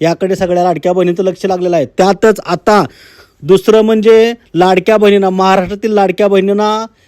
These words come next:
एकनाथ शिंदे भाऊनी, लाडक्या भावांनी घोषणा केली होती इलेक्शनमध्ये की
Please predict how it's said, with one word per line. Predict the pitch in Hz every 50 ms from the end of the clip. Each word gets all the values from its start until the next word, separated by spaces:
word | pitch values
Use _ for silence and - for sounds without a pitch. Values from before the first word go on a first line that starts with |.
| _ _ _ 180
एकनाथ | 185 180 190 196 202 214 196
शिंदे | - 220 208 208 208 226
भाऊनी, | 202 185 185 202 208 214 233 240 226 180 147
लाडक्या | 165 180 180 175 - 208 202
भावांनी | 202 190 180 190 196 202 214 220 226 233 247
घोषणा | 226 165 165 165 165 151 - 202 196
केली | 196 202 214 208
होती | 208 214 208 220 220 220
इलेक्शनमध्ये | 208 208 196 - 214 208 208 214 208 208 214 208
की | 208 - 226 233 233 202